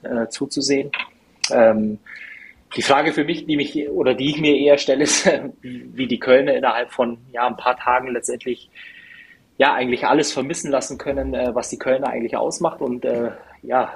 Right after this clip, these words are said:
äh, prädestiniert oder bezeichnend waren dann natürlich auch die Stimmen nach dem Spiel. Äh, ich erinnere mich an Hector,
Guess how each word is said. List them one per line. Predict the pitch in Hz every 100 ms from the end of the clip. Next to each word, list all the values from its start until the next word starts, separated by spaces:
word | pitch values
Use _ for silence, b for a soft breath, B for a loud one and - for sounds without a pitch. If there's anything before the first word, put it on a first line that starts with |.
| 139
äh, | 123
prädestiniert | 110 - 135 135 - 131 147
oder | 139 117
bezeichnend | 117 - 127 135 135 117
waren | 123
dann | 123 117
natürlich | 120 139 123
auch | 110
die | 110
Stimmen | - 143 131
nach | 113 117
dem | 135
Spiel. | - - 135 131
Äh, | 123 113 113
ich | 113 -
erinnere | - 117 123
mich | 120 117
an | 107
Hector, | 117 147 - 139 135